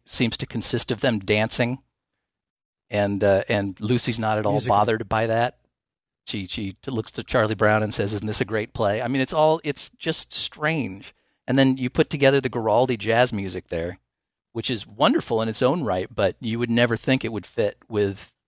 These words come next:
Speaker 1: the, the rest of the Peanuts sort of, uh, you know, environment. And yet it all works on such, such a strange level. And it's, I mean, it's mesmerizing,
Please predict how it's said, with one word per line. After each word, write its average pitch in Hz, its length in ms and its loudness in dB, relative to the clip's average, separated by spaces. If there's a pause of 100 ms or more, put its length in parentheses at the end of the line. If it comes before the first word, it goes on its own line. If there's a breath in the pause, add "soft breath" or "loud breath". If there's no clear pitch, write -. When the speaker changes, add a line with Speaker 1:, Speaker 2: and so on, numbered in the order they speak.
(300)
Speaker 1:
the, 107 280 -2
the 113 120 -6
rest 113 320 2
of 98 120 -10
the 95 80 -16
Peanuts - 580 -2 (880)
sort 107 220 -8
of, 90 160 -18 (840)
uh, 87 340 2 (840)
you 110 80 -6
know, 95 60 -4
environment. 101 680 0 (540)
And 131 100 -4
yet 135 220 0
it 139 160 -2
all 139 280 2
works 135 280 -4
on 110 100 -4
such, - 360 -6
such - 240 -8
a 131 40 -8
strange 131 460 -2
level. 101 500 0
And 107 120 -2
it's, 104 240 -6
I 117 40 -4
mean, 113 120 -4
it's - 120 -10
mesmerizing, 127 840 0